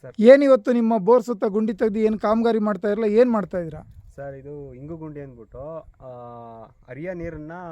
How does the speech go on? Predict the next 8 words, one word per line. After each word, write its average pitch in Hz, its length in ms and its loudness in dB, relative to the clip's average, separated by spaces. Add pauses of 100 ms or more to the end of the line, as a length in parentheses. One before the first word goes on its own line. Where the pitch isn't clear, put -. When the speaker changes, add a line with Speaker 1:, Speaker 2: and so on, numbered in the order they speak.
(300)
Speaker 1:
ಕ-, 117 300 -16
ಮಳೆ 123 240 -12
ನೀರನ್ನ 160 300 -14
ಕೊಯ್ಲು 160 320 -14
ಮಾಡೋದು 135 240 -14
ಸರ್. 120 180 -20
ನೀರನ್ನ 151 320 -16 (160)
ಈ 123 300 -18